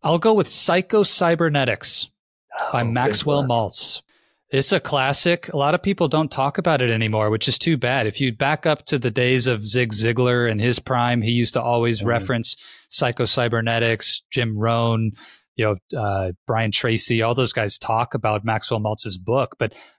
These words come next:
Speaker 1: Maxwell Maltz is not super well known. But Psycho
Speaker 2: Hmm.
Speaker 1: Cybernetics to me is one of the absolute foundational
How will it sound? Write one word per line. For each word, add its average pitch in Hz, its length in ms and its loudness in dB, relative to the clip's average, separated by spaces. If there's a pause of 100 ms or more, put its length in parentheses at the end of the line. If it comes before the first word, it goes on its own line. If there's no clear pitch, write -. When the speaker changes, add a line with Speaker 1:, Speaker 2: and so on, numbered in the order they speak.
Speaker 1:
Maxwell 123 400 0
Maltz 117 340 0
is 110 120 -4
not 113 160 -2
super 110 300 -2
well 104 180 0
known. 104 260 -2 (380)
But 113 120 -2
Psycho 147 320 0
Speaker 2:
Hmm. - 60 0
Speaker 1:
Cybernetics 139 560 0
to 117 120 -4
me 117 340 0
is 104 140 -2
one 120 240 0
of 101 160 -4
the 104 400 -2
absolute 131 840 0
foundational 127 1200 -2